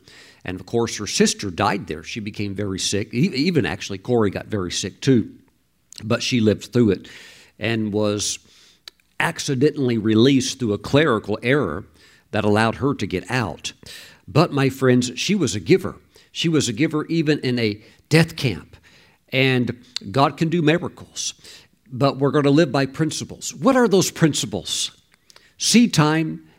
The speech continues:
and harvest. Luke chapter six, also verse thirty-eight, another phenomenal principle. And look, as a Christian, if you don't work these principles,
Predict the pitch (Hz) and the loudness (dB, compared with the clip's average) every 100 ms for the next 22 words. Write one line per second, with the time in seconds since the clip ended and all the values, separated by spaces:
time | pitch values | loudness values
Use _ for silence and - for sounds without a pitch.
0 | _ - 120 - 151 98 82 - - - | _ -2 0 2 2 2 -4 -6 -8 -20
1 | - 165 277 180 - - 175 160 - 123 | -4 4 6 4 0 -4 -2 -2 -4 -8
2 | - 175 - - 143 151 135 113 139 - | -2 -4 -4 -8 -4 -2 -2 -2 -2 -4
3 | - 143 135 135 - 107 120 151 233 269 | -2 2 4 4 2 -2 -2 0 2 2
4 | 170 98 - 127 123 156 185 180 175 - | 2 -4 -4 -2 0 2 2 2 0 0
5 | 180 170 - 110 131 127 202 208 - - | 0 -2 -4 -4 2 6 6 4 -2 -18
6 | - - - - 120 135 139 - 226 - | -18 -20 -20 -6 0 0 0 2 0 0
7 | 143 120 151 196 220 165 185 - 165 - | 0 0 0 0 0 0 -2 0 -2 0
8 | 170 196 - 101 85 - - | 0 0 0 -4 -4 -6 -8